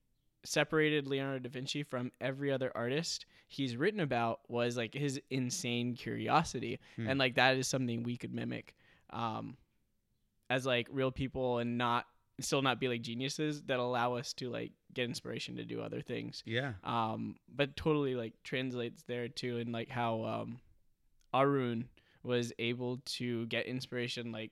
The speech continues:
Speaker 1: through his, like, curiosity, just, like, kinda digging around and
Speaker 2: Totally, yeah.
Speaker 1: Yeah.
Speaker 2: Yeah. Yeah, I, I really like this movie. Um,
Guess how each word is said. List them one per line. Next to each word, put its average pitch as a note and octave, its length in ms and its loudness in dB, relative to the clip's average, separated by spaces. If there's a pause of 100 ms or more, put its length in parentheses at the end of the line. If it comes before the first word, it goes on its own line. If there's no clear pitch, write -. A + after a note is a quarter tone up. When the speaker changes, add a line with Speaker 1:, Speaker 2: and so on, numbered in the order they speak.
Speaker 1:
through B2 180 -4
his, B2 100 -4
like, A#2+ 120 -6
curiosity, C#3+ 520 -4
just, C3 140 -6
like, - 100 -10
kinda C3 180 -4
digging C#3+ 320 -8
around D#3+ 560 -10
and - 80 -10
Speaker 2:
Totally, A2 480 4
yeah. G#2 240 2 (120)
Speaker 1:
Yeah. B2+ 260 -4 (340)
Speaker 2:
Yeah. G#2 300 0 (1120)
Yeah, A#2+ 300 -2
I, B2+ 160 2
I C#3 180 0
really A3 300 4
like G#3 220 0
this G3 180 -8
movie. F3+ 360 -2 (400)
Um, A2+ 880 2